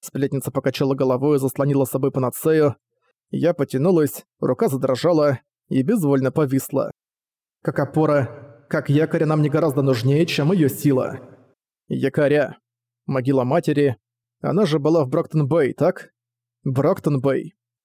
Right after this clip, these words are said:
Чтобы найти его, ушла целая минута. Я постоянно отвлекалась, пока уводила кейпов из-под ударов сына. Я проводила их через порталы, затем обратно, и нужна была аккуратность, чтобы его сила не коснулась порталов.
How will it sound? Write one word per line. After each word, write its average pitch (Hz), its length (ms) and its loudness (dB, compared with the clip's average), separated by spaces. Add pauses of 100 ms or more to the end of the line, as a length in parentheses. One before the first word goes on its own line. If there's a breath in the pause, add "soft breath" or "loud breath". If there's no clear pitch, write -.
Чтобы 165 300 -2
найти 143 340 0
его, 147 240 4
ушла 139 280 2
целая 156 300 2
минута. 147 500 2 (580)
Я 131 180 0
постоянно 185 440 2
отвлекалась, 139 520 0
пока 202 220 -2
уводила 147 440 2
кейпов 147 400 0
из-под 139 240 -2
ударов 143 320 0
сына. 135 500 -4 (440)
Я 131 180 0
проводила 139 400 0
их 131 100 0
через 135 220 -4
порталы, 156 600 2 (160)
затем 139 360 0
обратно, 143 480 0 (480)
и 147 60 -4
нужна 185 280 2
была 160 200 2
аккуратность, 156 480 0
чтобы 190 260 0
его 135 180 2
сила 214 240 2
не 139 120 0
коснулась 147 420 0
порталов. 131 640 -4